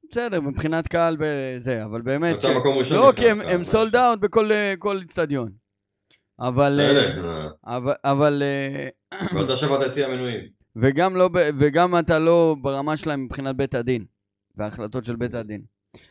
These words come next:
Speaker 1: אז ככה תוריד לנו עוד ארבע נקודות, שלהם לא ירדו בטוח. עכשיו,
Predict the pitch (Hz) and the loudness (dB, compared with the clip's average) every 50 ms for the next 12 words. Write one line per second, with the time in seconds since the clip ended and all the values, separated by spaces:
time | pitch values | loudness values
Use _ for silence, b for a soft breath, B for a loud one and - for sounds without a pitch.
0 | b b - 123 120 - - 160 151 156 131 156 160 170 165 170 165 165 160 160 | b b -2 -2 -2 0 0 0 0 0 -2 -2 -2 0 0 2 2 2 2 2
1 | 151 156 151 147 139 143 143 131 - 139 135 127 139 135 123 - - 127 127 131 | 2 0 0 0 -2 -2 -2 0 2 2 2 2 2 0 0 -2 -4 -2 0 0
2 | 143 160 160 151 156 156 156 143 135 117 113 120 117 117 110 - 117 104 101 - | 2 2 2 2 2 2 2 2 0 -2 -6 -6 -8 -8 -8 -8 -8 -10 -10 -12
3 | - _ _ _ _ _ _ _ _ _ _ - 110 - - 170 170 175 156 | -18 _ _ _ _ _ _ _ _ _ _ -14 -10 -4 2 2 4 4 2